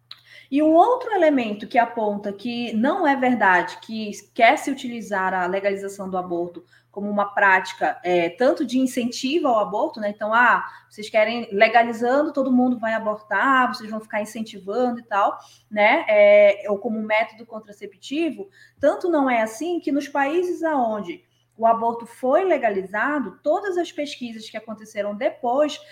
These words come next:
demonstraram que diminuiu os casos, né, da prática do aborto. Por quê? Porque a legalização, ela sempre vem combinada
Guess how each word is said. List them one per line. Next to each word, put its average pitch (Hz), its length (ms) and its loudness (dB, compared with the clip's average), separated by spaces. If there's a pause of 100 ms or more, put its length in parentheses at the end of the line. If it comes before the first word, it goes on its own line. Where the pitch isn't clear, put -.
(180)
demonstraram 269 800 2
que 277 120 -4
diminuiu 302 960 -2 (340)
os 277 180 -4
casos, 247 640 0
né, 226 280 -2
da 262 140 2
prática 277 500 -4
do 208 120 -4
aborto. 156 580 -8
Por 320 220 0
quê? 208 360 -6 (240)
Porque 311 540 0
a 294 140 2
legalização, 277 1000 0
ela 240 180 2
sempre 381 520 -6
vem 254 300 -2
combinada 262 840 -4